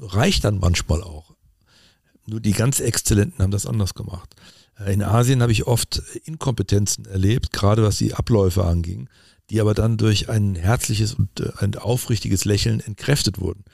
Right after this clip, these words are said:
Daher hätte ich mir trotzdem vielleicht etwas mehr Effizienz gewünscht, um,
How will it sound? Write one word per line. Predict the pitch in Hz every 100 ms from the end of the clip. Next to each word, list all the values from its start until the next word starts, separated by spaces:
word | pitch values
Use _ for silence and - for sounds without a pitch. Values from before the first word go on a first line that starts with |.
| _ _ _ _ _ _
Daher | 113 92 107
hätte | -
ich | 113 107
mir |
trotzdem | 98 101 - 110
vielleicht | 110 107 101
etwas | - 98 101
mehr | 95 101 95 - _ _
Effizienz | - 107 - 123 123
gewünscht, | - 95 107 131 - -
um, | 104 104 101